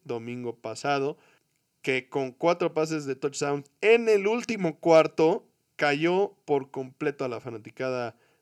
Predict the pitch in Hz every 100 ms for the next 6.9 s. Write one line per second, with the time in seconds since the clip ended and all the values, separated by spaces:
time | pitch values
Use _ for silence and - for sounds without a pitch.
0 | - 127 160 156 147 131 143 165 156 160
1 | 165 - - 131 - 131 139 147 139 139
2 | 135 135 190 190 165 160 156 135 131 160
3 | 175 - 147 156 151 135 - 190 180 147
4 | 131 - 143 135 127 120 131 123 120 107
5 | - 127 110 - _ _ _ _ - 165
6 | 170 151 - 117 113 113 147 151 165